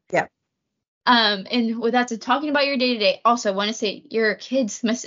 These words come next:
Speaker 2: you are a super mom. The fact that you're able to balance everything, it's like,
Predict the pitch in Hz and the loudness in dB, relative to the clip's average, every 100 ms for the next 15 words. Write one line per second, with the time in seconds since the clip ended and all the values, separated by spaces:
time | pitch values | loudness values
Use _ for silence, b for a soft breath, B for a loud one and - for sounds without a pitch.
0 | - 202 214 269 240 208 - - 285 262 | -10 -2 2 6 6 6 2 -2 0 0
1 | 214 175 180 202 214 233 226 226 214 202 | 0 -4 -4 -2 0 0 0 0 0 0
2 | 202 208 196 185 190 208 - 226 233 240 | 0 -2 0 0 0 -2 -2 0 0 0
3 | 240 214 214 214 | 0 -2 -2 -6